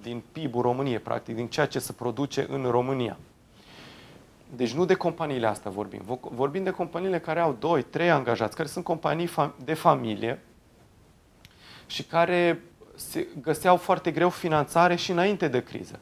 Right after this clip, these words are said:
Cu atât mai greu găsesc în, în timpul, n-aș numi o criză, dar aș numi-o în timpul acestei pandemii, unde băncile au o anumită reticență și își, uh,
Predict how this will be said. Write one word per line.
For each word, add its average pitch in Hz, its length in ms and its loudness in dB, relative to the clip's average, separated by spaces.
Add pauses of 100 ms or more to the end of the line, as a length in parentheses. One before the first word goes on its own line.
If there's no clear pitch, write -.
(160)
Cu - 100 -6
atât 139 360 -6
mai 139 340 2
greu 160 360 2
găsesc 151 480 -4
în, 143 360 -6 (500)
în 139 140 -6
timpul, 170 460 -6
n-aș 233 260 -2
numi 131 200 -6
o 110 60 0
criză, 113 340 -6
dar 123 120 2
aș 151 100 0
numi-o 185 340 -2
în 180 140 0
timpul 180 400 -6
acestei 165 400 -2
pandemii, 127 600 -2 (380)
unde 165 720 0 (360)
băncile 175 600 2
au 170 120 2
o 170 40 6
anumită 175 440 0
reticență 170 560 -2
și - 240 -4
își, 127 360 -2
uh, 131 200 2